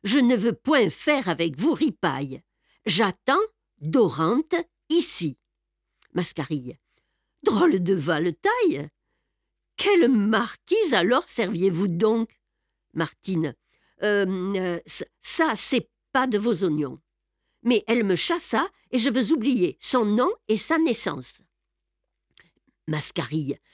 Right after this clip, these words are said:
Mais son prénom ? Martine. Chloé.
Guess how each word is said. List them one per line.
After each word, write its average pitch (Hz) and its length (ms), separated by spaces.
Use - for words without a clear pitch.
Mais 311 260
son 330 300
prénom ? 160 760
Martine. 160 580
Chloé. 226 480